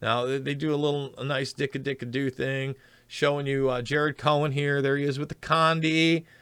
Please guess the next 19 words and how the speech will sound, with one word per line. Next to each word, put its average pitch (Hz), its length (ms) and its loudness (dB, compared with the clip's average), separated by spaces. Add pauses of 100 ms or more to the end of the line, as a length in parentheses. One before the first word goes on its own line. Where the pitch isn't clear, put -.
(260)
Um, 123 340 2
that's 139 220 0
Richard 147 300 -2
Holbrooke. 160 1000 8 (480)
You 127 120 0
know, 131 100 2
there's 131 240 4
Eric 151 220 4
Schmidt, 175 420 2
the 160 60 -4
guy 143 160 4
he 151 60 2
wrote 147 200 4
the 170 80 2
book 156 300 4
with. 156 260 2
Isn't 143 120 -2
that 151 140 0
nice? 147 440 -2